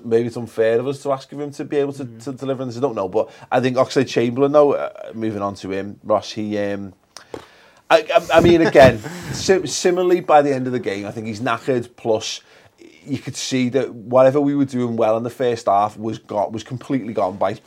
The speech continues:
Speaker 1: seventy minutes of that football match, or, you know, the, definitely the last ten, ten or so.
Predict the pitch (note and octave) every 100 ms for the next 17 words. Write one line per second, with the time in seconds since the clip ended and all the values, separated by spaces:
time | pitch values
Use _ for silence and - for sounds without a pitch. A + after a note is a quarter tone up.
0 | _ - F#2+ F2+ F#2+ F#2 F2 F2+ F2+ -
1 | - E2+ F#2+ F#2+ F2+ - - _ _ G2+
2 | F#2 - F#2+ D#2+ D#2 G2+ G2+ G2+ G2 F2+
3 | - _ - _ - F2 E2+ F2 - F#2
4 | F#2 F#2 F#2 F#2+